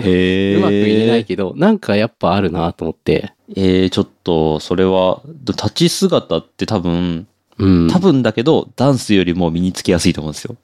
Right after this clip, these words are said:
Speaker 2: あー。まあ、立ってるだけだしね。
Speaker 1: うん。かつ、
Speaker 2: <laughs>
Speaker 1: ダンスよりも披露する機会が多いと思うから、
Speaker 2: お、
Speaker 1: 立ち姿をめっちゃ練習することで、
Speaker 2: じゃあ。はいはいはい。
Speaker 1: なんか、いい感じに生きていくことができるんじゃないか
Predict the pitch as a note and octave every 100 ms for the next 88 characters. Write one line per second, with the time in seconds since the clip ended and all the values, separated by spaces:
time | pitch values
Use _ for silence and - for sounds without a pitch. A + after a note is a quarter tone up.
0 | _ - G#3 F#3 F3+ E3 - E3 - _
1 | - G2+ C3 - E2 - F2 D#2 - E2
2 | F#2+ _ _ - F#2+ E2+ C3 - A#2 -
3 | A#2 C#3+ E3 - A2+ G2 B2 G2 - -
4 | D#3+ G#2 - F2 F2 - _ _ - -
5 | F#2 F#2 F2+ E2 D#2+ D#2 A2 _ _ _
6 | G#2+ A2 F2 D#2+ - - _ - F2 F3
7 | F#3+ C3+ - F2 F2 - - _ G2 F2+
8 | - G2+ F#2 - _ G2 F#2 F2 G2 F2
9 | F#2+ F2+ F2 E2 D#2 D2+ - _ - -
10 | F2 D#2+ - - - - _ F#2 - -
11 | - _ _ - _ _ _ _ _ G2+
12 | G2 G#2+ F#2+ F2+ F2+ F#2+ F#2+ - D#2+ -
13 | G2 D#2+ D#2 D2 F3+ - C3+ -